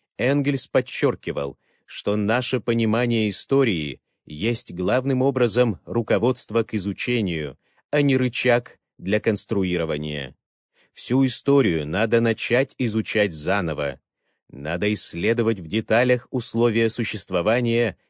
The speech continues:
различных общественных формаций, прежде чем пытаться вывести из них соответствующие им политические, частно-правовые, эстетические, философские,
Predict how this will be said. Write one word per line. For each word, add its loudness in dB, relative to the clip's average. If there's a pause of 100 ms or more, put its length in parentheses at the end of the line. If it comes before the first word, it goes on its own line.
различных 0
общественных -2
формаций, -2 (400)
прежде 0
чем -2
пытаться -2
вывести -2
из -6
них -4 (220)
соответствующие 0
им -2
политические, -4 (380)
частно-правовые, 0 (380)
эстетические, -6 (140)
философские, 0